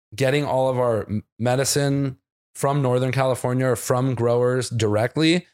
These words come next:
and not waiting for vendors to come to us, 'cause people were just cold calling and asking to vend. And if you get the last of the last and s-, you're paying the most, you're not really doing that well.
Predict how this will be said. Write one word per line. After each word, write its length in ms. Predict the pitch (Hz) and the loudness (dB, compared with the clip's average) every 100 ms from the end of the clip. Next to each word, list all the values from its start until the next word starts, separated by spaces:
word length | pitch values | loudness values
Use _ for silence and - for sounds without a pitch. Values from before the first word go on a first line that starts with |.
| _ | _
and 160 | 107 110 | -4 0
not 240 | 117 117 | 0 0
waiting 360 | 110 110 123 127 | 0 2 0 0
for 180 | 113 98 | 0 0
vendors 500 | 107 113 113 117 - | 0 0 0 -2 -2
to 100 | 101 | -2
come 320 | 113 110 98 | -2 -2 -2
to 160 | 95 | -4
us, 300 | - 110 143 | -2 -2 -2
'cause 320 | - 107 95 - | -2 -4 -2 -4
people 320 | - 110 117 | -4 -2 0
were 120 | 107 | 0
just 200 | 92 - | -2 -4
cold 300 | - 110 107 | -2 -2 -2
calling 480 | 110 107 107 98 90 | -2 -2 -2 -2 -4
and 180 | 85 - - - _ _ | -6 -8 -14 -18 _ _
asking 420 | 113 113 - 107 104 | -2 -2 -2 -4 -2
to 120 | 107 | -2
vend. 280 | 120 117 110 | 0 0 0
And 180 | 98 | -2
if 140 | 92 107 | -4 -4
you 120 | 110 | -2
get 160 | 107 92 | -2 -4
the 80 | |
last 340 | 104 104 107 104 | -2 -2 -2 -6
of 60 | |
the 60 | 98 | -4
last 440 | 156 180 151 - | 0 0 0 -2
and 180 | 110 104 | -4 -4
s-, 160 | 90 - | -4 -4
you're 140 | 104 | -4
paying 260 | 104 117 104 | -2 -2 -2
the 60 | 113 | 0
most, 380 | 151 147 - | 0 0 -2
you're 100 | 120 | -2
not 160 | 107 101 | -2 -2
really 220 | 98 90 | -2 -2
doing 240 | 98 139 135 | 0 0 0
that 160 | 127 | 0
well. 340 | 123 123 120 | 0 0 -2